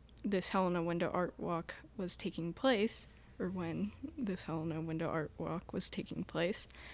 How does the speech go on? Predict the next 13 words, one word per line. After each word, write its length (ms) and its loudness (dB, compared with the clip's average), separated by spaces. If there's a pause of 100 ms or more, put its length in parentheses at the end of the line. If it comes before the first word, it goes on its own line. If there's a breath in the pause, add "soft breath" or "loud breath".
(240 loud breath)
I 100 6
wanted 320 6
to 540 2
celebrate 520 4
all 140 2
three. 560 -4 (200)
Well, 200 0 (1000)
celebrate 500 12
two, 300 10
not 200 6
the 80 -2
covid 360 2
part. 280 0